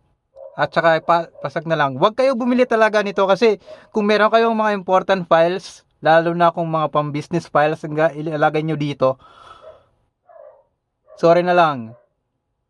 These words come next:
Borado alagat yan. Mawawala yan. Na-, mawawala yan. Hindi yan masisave. Kasi nag-try na ito yung tito ko. Nag-transfer nila. Buti na lang hindi nila dinilit dun sa laptop. Transfer nila lahat ng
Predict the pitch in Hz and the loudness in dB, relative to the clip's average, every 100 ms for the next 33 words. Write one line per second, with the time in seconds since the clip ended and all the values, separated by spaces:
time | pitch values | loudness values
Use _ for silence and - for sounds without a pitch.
0 | - 143 151 156 151 165 156 156 - - | -6 0 2 4 2 0 -2 -2 -8 -8
1 | 151 139 120 117 147 165 170 165 165 160 | -8 -6 -10 -2 4 4 4 4 2 2
2 | 160 160 156 156 160 147 151 135 156 165 | 0 -2 -6 -8 -4 -4 -2 0 2 2
3 | 165 170 165 165 147 120 127 139 151 160 | 2 2 2 0 0 -4 -10 -6 -2 0
4 | 165 165 160 139 147 123 - _ - 147 | 0 0 -4 -2 -2 -2 -6 _ -12 -6
5 | 190 180 175 170 196 202 208 190 202 202 | -2 -2 -2 0 2 2 0 0 0 0
6 | 196 180 190 185 180 160 156 151 143 165 | -2 -2 -2 0 0 2 0 -2 2 2
7 | 165 180 175 175 151 143 165 180 180 165 | 2 -4 -6 -2 0 0 -2 -4 0 0
8 | 160 160 170 170 170 160 160 160 156 151 | 0 -4 -2 0 0 0 -2 -6 -4 -4
9 | 151 147 147 135 - 156 151 _ _ _ | -6 -2 0 0 0 0 0 _ _ _
10 | _ _ _ _ _ _ - 147 156 156 | _ _ _ _ _ _ -12 -4 -2 -2
11 | - 165 165 170 160 147 180 190 | 0 0 2 2 2 0 -4 -6